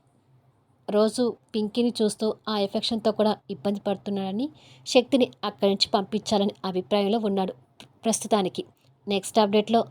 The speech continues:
మళ్ళీ అతని ఆలోచన ఎలా ఉంటుందనేది చూద్దాం. ఇకపోతే కథలో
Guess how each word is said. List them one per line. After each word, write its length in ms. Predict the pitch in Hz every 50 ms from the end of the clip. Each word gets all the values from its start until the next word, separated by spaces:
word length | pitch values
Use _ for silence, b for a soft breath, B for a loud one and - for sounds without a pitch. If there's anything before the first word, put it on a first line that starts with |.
| - _ -
మళ్ళీ 200 | 214 208 214 214
అతని 260 | 202 196 - 202 190
ఆలోచన 360 | 185 190 190 202 196 - - 220
ఎలా 240 | 202 190 190 190 190
ఉంటుందనేది 640 | 196 202 202 196 - 208 208 208 202 208 208 339 392 403 -
చూద్దాం. 340 | - 240 202 185 - - - _ _ b b b b b b b b b b b
ఇకపోతే 540 | 254 - 254 247 - 240 240 240 - 247 240 233 220 - - _ _ _ _ _ _ _ _ _ _ _ _ _ _ _ _ _ _ _ _ _ _ _ _ _ _ _ _ _ _ _ _ _ _ -
కథలో 380 | - 233 226 - 269 277 302